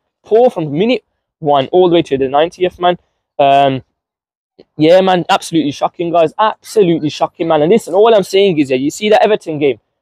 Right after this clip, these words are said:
we need a bounce back, one hundred percent. Next week, Sunday, at Villa Park, people, we need a bounce back.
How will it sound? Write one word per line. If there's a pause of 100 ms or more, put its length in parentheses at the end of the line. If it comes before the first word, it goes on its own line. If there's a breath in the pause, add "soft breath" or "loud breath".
(160)
we
need
a
bounce
back, (200)
one
hundred
percent. (260)
Next
week,
Sunday, (240)
at
Villa
Park,
people, (220)
we
need
a
bounce
back.